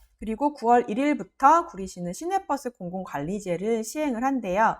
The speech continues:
뭐 여러 가지를 평가해서 지원 여부를 결정한 거고 우리가 이제 이번에 시행을 하는데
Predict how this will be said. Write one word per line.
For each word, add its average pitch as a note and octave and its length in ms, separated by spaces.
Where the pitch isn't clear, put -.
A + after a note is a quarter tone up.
뭐 G3+ 260
여러 G3+ 220
가지를 A#3 320
평가해서 D4+ 460
지원 G#3+ 340
여부를 F#3+ 280
결정한 F#3 520
거고 C#4 600
우리가 F#3 320
이제 E3 220
이번에 D#3 400
시행을 C#4+ 420
하는데 A#3+ 600